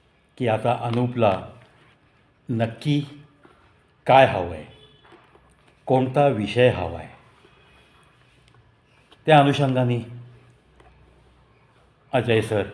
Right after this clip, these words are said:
अनूपच्या खोलीत आले. अनूपसुद्धा त्या खोलीत आला. एव्हाना सायण्णा, रेवम्मा हे घरी गेले होते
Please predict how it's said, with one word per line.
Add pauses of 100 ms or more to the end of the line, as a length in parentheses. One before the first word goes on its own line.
(140)
अनूपच्या
खोलीत
आले. (1300)
अनूपसुद्धा (1800)
त्या
खोलीत
आला. (680)
एव्हाना
सायण्णा,
रेवम्मा (1120)
हे
घरी
गेले
होते